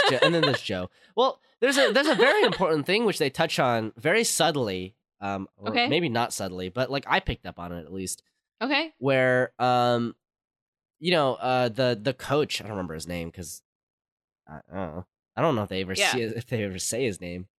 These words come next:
Speaker 1: I'm sure they do.
Speaker 2: Uh, they do. I just don't remember
Speaker 1: I just
Speaker 2: it.
Speaker 1: don't remember it.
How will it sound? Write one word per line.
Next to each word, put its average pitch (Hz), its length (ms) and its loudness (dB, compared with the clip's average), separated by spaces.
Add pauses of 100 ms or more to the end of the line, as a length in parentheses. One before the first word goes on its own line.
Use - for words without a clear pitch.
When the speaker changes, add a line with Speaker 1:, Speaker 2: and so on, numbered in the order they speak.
(340)
Speaker 1:
I'm 190 180 2
sure 113 200 -2
they 87 120 -4
do. 73 260 -20 (760)
Speaker 2:
Uh, 226 240 0
they 262 160 0
do. 185 320 0
I 165 140 0
just 190 120 -8
don't 185 100 -4
remember 156 240 -6
Speaker 1:
I 151 40 -2
just 156 140 -2
Speaker 2:
it. - 40 -
Speaker 1:
don't 78 80 -10
remember 64 300 -20
it. 50 80 -20